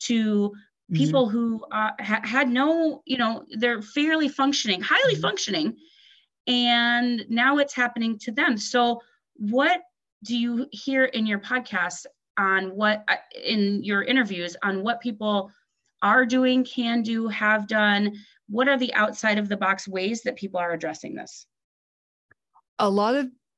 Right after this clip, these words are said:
Speaker 2: people have been court watching and going on Zoom and
Speaker 1: Ah,
Speaker 2: court
Speaker 1: Fiona
Speaker 2: watching.
Speaker 1: Apple, by the way,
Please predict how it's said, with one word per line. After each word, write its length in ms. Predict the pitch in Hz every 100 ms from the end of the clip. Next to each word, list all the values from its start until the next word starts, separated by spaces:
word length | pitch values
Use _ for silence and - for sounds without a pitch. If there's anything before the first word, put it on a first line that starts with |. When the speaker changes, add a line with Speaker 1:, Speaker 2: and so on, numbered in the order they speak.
| -
Speaker 2:
people 420 | 233 214 214 208
have 260 | 175 175
been 360 | 160 175 160 -
court 320 | - 185 170
watching 640 | 156 151 156 - 160 170 175 _ _ _ _ _ _ _ -
and 300 | 190 175 170
going 220 | 180 175
on 120 | 170
Zoom 240 | 170 277 269
and 200 | 240 190
Speaker 1:
Ah, 40 |
Speaker 2:
court 140 | - 254
Speaker 1:
Fiona 120 | 262
Speaker 2:
watching. 120 | -
Speaker 1:
Apple, 320 | 247 247 240 226
by 180 | 190
the 100 | 190
way, 240 | 180 175